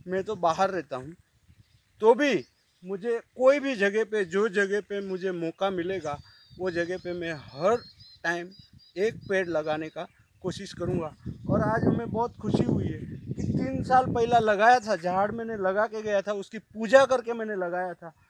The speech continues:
और आज ये झाड़ देखो कितना बड़ा हो गया है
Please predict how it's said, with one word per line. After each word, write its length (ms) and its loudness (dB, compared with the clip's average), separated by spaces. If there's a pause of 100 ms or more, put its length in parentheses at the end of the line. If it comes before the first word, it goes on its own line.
(220)
और 160 -4
आज 360 0
ये 440 -2
झाड़ 320 2
देखो 280 -8
कितना 540 -14 (100)
बड़ा 200 2
हो 160 6
गया 180 -4
है 160 -10